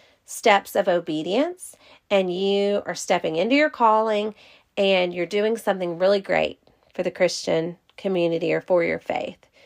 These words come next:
you will encounter resistance. You will encounter an attack by the enemy. It's almost guaranteed. I remember working on, uh, stepping into this leadership role for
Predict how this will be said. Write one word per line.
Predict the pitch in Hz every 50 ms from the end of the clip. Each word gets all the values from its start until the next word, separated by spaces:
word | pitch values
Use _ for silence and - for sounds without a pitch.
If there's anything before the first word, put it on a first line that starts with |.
| - _ _ _ _
you | - 208 226 254 269
will | 240 202 214 208 208 208 214
encounter | 202 - 196 190 180 - - 190 175 170 165 156 147 147 147 160 - _
resistance. | - 180 170 160 - - - - - - - - - - - - _ _ _ _ _ - - _ _ _ _ -
You | 196 180 208 226 240 254 262
will | 226 208 208 202 202
encounter | 196 - 208 190 - - 185 170 165 170 160 160 160
an | - - - 175
attack | 170 165 - 277 311 339 311 294 160 - - - - - _ _ _ _ _ _ _ _
by | 196 185 180
the | 185 -
enemy. | 180 170 165 165 175 - 170 - _ _ _ - _ _ _
It's | 240 226 - -
almost | 214 214 220 220 214 214 - -
guaranteed. | 190 185 170 170 170 170 - - 165 156 160
I | 165 175
remember | 185 185 185 190 190 190 190 190 190 185 185 - - - - - - - _
working | - 196 185 185 226 202 196 190 185 - -
on, | 180 180 175 170 170 175 170 170 170 - _ _ _ -
uh, | 180 170 156 147 - - -
stepping | - - - 208 185 185 190 180
into | 180 180 180 185
this | 170 175 - - - - _ _
leadership | - - 170 175 175 180 190 190 196 196 190 - - 175 147 - -
role | - - - 160 185 - _ _ _ _ _ - - - - _ _ _ _ _ _ _ _
for | - 220 196 190 190 180 180 175 175 170 175 180 -